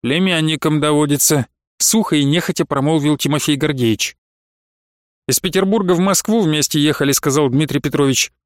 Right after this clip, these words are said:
«В Москве тоже видались, и здесь, на Ярманке. Хотелось бы мне теперь его повидать. Делишка маленькая есть, да не знаю, где отыскать его. Скажите, пожалуйста, почтеннейший Тимофей Гордеевич, как бы мне увидать вашего племянника?»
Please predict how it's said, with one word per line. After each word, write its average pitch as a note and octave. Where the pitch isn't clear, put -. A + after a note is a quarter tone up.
«В C3
Москве G#3
тоже F3+
видались, F3+
и A#2
здесь, B2+
на A#2+
Ярманке. F3
Хотелось G3
бы G3+
мне G#3
теперь G#3
его G3
повидать. G3
Делишка A#3
маленькая D#3
есть, D3+
да D3+
не G3+
знаю, G3
где C#3+
отыскать D#3+
его. E3
Скажите, G#3
пожалуйста, C3
почтеннейший E3
Тимофей E3
Гордеевич, D#3+
как C4
бы A3
мне A3
увидать G3+
вашего D#3+
племянника?» C3